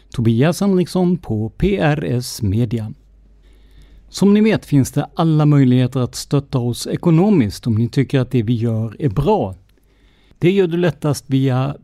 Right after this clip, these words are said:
patreon punkt com snedstreck palmemordet, där du kan skänka en summa som podden får per publicerat nytt avsnitt.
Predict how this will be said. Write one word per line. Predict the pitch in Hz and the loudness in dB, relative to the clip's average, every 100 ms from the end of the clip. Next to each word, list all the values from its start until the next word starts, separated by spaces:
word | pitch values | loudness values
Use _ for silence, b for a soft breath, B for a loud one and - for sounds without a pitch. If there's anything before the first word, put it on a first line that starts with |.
| - | -6
patreon | 110 123 - 170 190 202 | -2 -2 2 2 2 0
punkt | - 233 - | 2 0 0
com | 180 175 175 165 | 0 0 0 -2
snedstreck | - - 185 - 113 101 - - | -6 -2 0 0 -6 -10 -12 -8
palmemordet, | - 143 92 101 113 147 131 107 - - _ b b b b b | -2 0 0 0 2 0 -2 -8 -10 -20 _ b b b b b
där | - | 0
du | 127 | 2
kan | 127 | 4
skänka | 131 143 123 147 | 4 2 2 4
en | 139 | 2
summa | 123 165 147 143 151 | 2 2 4 4 2
som | - 190 | -2 -2
podden | 175 180 180 | 0 0 0
får | - 160 165 | -2 0 -2
per | 156 190 185 | -2 -4 -2
publicerat | - 175 175 - 151 139 156 151 123 | -2 -2 -2 0 -2 0 -2 -4 -4
nytt | 113 101 - | -2 -4 -8
avsnitt. | - 131 107 - 143 123 - - - | -6 -4 -4 -2 0 0 -4 -20 -20